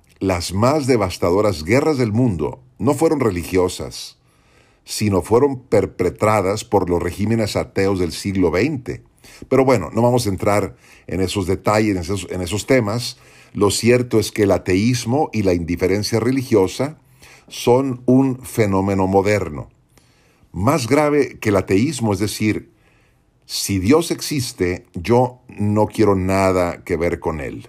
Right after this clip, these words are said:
no tengo nada que ver. Hoy, pues, es uno de los problemas más complejos que tiene la Iglesia para evangelizar. Las personas vivimos sumergidas en un mundo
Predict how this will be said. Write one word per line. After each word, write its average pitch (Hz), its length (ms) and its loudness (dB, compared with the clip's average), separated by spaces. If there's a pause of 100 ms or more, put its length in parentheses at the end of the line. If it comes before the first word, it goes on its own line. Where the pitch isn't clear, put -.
(120)
no 92 140 -6
tengo 127 240 0
nada 120 300 2
que 87 100 -2
ver. 80 300 -4 (880)
Hoy, 127 420 2 (520)
pues, 95 200 -2
es 104 140 0
uno 123 200 4
de 113 60 6
los 92 380 -4 (220)
problemas 98 500 0
más 104 180 -2
complejos 101 540 -2
que 92 80 -2
tiene 98 220 -2
la 92 100 0
Iglesia 90 460 -2
para 90 160 0
evangelizar. 80 800 -2 (1120)
Las 95 240 0
personas 113 400 2
vivimos 110 500 0
sumergidas 107 640 0
en 95 120 0
un 101 140 0
mundo 110 540 2